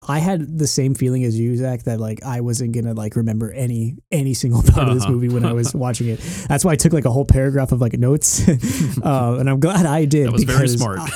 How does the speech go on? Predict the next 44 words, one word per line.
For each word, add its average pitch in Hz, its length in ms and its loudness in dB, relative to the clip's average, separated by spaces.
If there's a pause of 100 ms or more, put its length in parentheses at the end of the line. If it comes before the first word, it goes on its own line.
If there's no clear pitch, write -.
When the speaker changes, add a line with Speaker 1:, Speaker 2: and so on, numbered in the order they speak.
(680)
Speaker 1:
I, 147 460 -2
I, 165 240 -4
I - 40 4
mean, 170 180 2
it, 175 240 0
I 156 120 0
looked 220 180 0
pretty 190 160 4
lame 151 180 2
too. 160 120 0
I - 20 2
was 147 100 0
sitting 170 180 2
on - 0 -
the 120 180 0
very 139 240 0
top 120 400 -4 (420)
of 135 120 -2
the 127 100 0
theater 123 400 0
eating, 131 260 0
like, 117 180 -2
my, 117 220 0
like, 113 360 -6 (500)
peanut 131 360 2
M 135 160 0
and 127 120 0
M's 127 320 0
and 123 140 -2
my 117 280 -2
Speaker 2:
<laughs> - 100 -10
Speaker 1:
Coke, - 380 -4 (720)
and, 127 260 2
um, 120 240 0
I - 40 0
had 147 100 0
my 131 80 0
phone 147 300 0
out 123 100 -4
the 123 100 -2
whole 123 160 -2
time, 120 280 -2
just, 117 160 -4
like, 113 260 -8